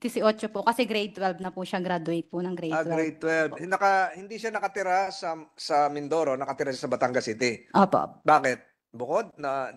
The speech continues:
Speaker 2: nag-aaral?
Speaker 1: Kasi po nag-aaral sa Lyceum.
Speaker 2: Ah, ito yung gustong ipatawag at narinig naman ni, ah, ah, asec Dumlao, ni Senator Estrada, na, na disyocho anyos,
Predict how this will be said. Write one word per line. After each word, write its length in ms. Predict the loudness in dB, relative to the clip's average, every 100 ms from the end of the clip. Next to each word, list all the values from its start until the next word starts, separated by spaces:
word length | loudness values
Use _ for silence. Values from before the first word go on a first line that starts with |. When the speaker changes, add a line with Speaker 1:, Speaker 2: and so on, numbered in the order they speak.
| -4
Speaker 2:
nag-aaral? 480 | 4 6 8 6 4
Speaker 1:
Kasi 80 |
po 160 | 0 0
nag-aaral 480 | 0 -2 -4 -4 -4
sa 160 | -4
Lyceum. 640 | -6 -6 -8 -8 -6 -6 -8
Speaker 2:
Ah, 0 |
ito 240 | -6 -4
yung 320 | -2 -4 -6
gustong 400 | -12 -12 -4 -4
ipatawag 640 | -2 0 4 6 6 4 0
at 160 | -8
narinig 480 | -4 -2 -2 -4 -4
naman 320 | -4 -2 -2
ni, 240 | -2 -4 -4
ah, 480 | -4 -2 -2 2 0
ah, 0 |
asec 240 | 0 -4 -6 _ _ _
Dumlao, 480 | -6 -2 2 2 2
ni 240 | -2 -6 -2
Senator 480 | -2 -2 -4 -4
Estrada, 640 | -4 -6 -6 2 2 2 -4 _ _ _ _ -12
na, 800 | -6 -2 0 0 0 -2 -4 -8 _ _ _ _ _ _ -2
na 320 | 2 2 2
disyocho 480 | 0 4 4 4 0
anyos, 400 | 0 -4 -8